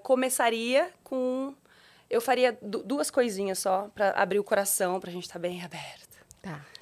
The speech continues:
Speaker 1: Pra esse momento tão especial.
Speaker 2: Fechado. Quais?
Speaker 1: Então, é assim, a gente vai, é, começar só o pescoço, vai rodar, inspirando pra baixo com os olhos fechados.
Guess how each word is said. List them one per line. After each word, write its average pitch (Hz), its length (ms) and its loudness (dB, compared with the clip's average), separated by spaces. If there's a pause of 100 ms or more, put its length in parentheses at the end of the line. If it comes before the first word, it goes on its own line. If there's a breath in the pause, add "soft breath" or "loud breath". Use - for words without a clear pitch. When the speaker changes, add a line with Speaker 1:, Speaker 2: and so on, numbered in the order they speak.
(100)
Speaker 1:
Pra 170 180 -10
esse 160 480 -8
momento 156 520 -8
tão 170 120 -12
especial. - 600 -12
Speaker 2:
Fechado. 160 520 -12 (260)
Quais? - 520 -10 (220)
Speaker 1:
Então, 240 360 0
é 240 80 4
assim, 202 300 -2
a 175 40 -6
gente 190 220 -6
vai, 208 340 2
é, 185 360 0 (480)
começar 220 500 0
só 277 160 0
o 285 40 0
pescoço, 185 600 -4
vai 180 120 0
rodar, 180 600 -4
inspirando 214 1120 -4
pra 226 180 -4
baixo 196 320 -4
com 220 80 -10
os 202 80 -8
olhos 190 220 -6
fechados. 220 1000 -10